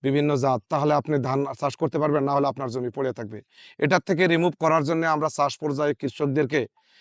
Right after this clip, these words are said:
নিজেদের বীজ নিজেরা যাতে তৈরি করতে পারি, এরই লক্ষ্যে আমরা পেঁপেতে আল্লাহর রহম স্বয়ংসম্পূর্ণ।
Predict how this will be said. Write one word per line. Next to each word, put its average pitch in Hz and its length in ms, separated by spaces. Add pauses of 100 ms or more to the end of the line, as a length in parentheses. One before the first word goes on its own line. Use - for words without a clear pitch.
(160)
নিজেদের 139 480
বীজ 127 360
নিজেরা 131 400
যাতে 131 240
তৈরি 147 320
করতে 165 280
পারি, 131 240 (640)
এরই 151 240
লক্ষ্যে 143 360
আমরা 135 180
পেঁপেতে 151 480
আল্লাহর 139 240
রহম 135 160
স্বয়ংসম্পূর্ণ। 135 760